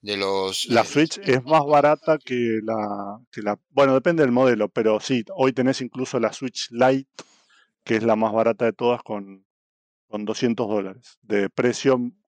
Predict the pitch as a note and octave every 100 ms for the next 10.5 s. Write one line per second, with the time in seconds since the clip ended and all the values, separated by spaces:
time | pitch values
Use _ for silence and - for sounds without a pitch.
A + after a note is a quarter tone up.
0 | - A#2 A2+ A#2+ A2+ G#2+ - B2+ A2+ -
1 | - A#2+ A2+ B2+ B2+ C3+ C3+ _ _ _
2 | _ _ - A2+ A#2 A#2+ A#2 A#2 A#2 -
3 | B2 A#2 - D3+ D3 C#3 D#3+ D3+ - _
4 | _ _ _ - B2+ - D3 C3+ C#3 C#3
5 | C3 - C#3 - C3 C3+ C#3+ C#3+ D3+ E3
6 | _ _ _ _ - B2+ C3 B2+ A#2 A#2+
7 | C#3 C3+ C#3 B2+ C3+ C3+ C#3 C#3+ C#3+ D3
8 | - - - B2 A#2 A#2+ A#2 A#2 - C3+
9 | C#3 D3 C3 C#3 B2+ A2 G#2+ - C3+ C#3+
10 | C3 - C#3+ D3 D#3